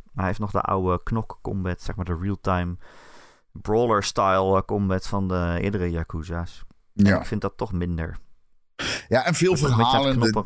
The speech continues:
Speaker 2: dingen
Speaker 1: rammen.
Speaker 2: waarbij ik iets had van, ja, die game komt best wel laat verhalend op gang. Eh, goed te v-, goed vermakelijk.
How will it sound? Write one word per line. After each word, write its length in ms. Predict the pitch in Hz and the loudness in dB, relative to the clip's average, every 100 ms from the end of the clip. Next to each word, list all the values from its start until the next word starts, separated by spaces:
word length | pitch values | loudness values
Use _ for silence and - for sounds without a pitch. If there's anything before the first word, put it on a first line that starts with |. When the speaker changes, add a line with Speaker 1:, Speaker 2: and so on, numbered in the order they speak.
| - | 2
Speaker 2:
dingen 120 | 101 104 | 4 2
Speaker 1:
rammen. 160 | 98 | 2
Speaker 2:
waarbij 200 | 85 98 | 4 2
ik 200 | 98 - | 2 -2
iets 200 | - 113 | -2 0
had 220 | - 92 - | 4 2 4
van, 140 | 92 | 4
ja, 300 | 90 82 - - - - - | 4 2 -2 -16 -18 -18 -12
die 140 | 117 117 | -2 2
game 100 | 151 | 2
komt 140 | 156 147 | 2 2
best 140 | 139 | 2
wel 100 | 160 131 | 4 4
laat 300 | 123 123 117 | 4 4 2
verhalend 480 | - 113 107 107 104 | 2 2 4 4 4
op 140 | 101 - | 2 4
gang. 420 | 113 101 104 - _ _ _ _ _ _ | 4 4 4 -2 _ _ _ _ _ _
Eh, 400 | 110 104 98 101 - _ _ | 2 4 6 4 -2 _ _
goed 260 | - 220 208 | 2 4 6
te 120 | 180 | 2
v-, 280 | 143 127 131 | 2 0 2
goed 200 | 151 143 | 2 2
vermakelijk. 840 | - 127 117 117 110 107 - - | 2 4 4 4 2 2 -6 -14